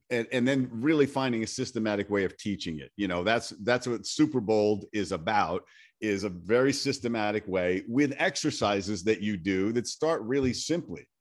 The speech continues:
They're actually based on the principles of learning how to do improv comedy, which actually starts non-verbally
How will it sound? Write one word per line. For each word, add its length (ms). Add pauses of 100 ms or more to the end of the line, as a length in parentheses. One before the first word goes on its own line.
(120)
They're 120
actually 260
based 540
on 320 (360)
the 100
principles 580
of 180
learning 340
how 120
to 120
do 180
improv 500
comedy, 440
which 240
actually 380
starts 760
non-verbally 960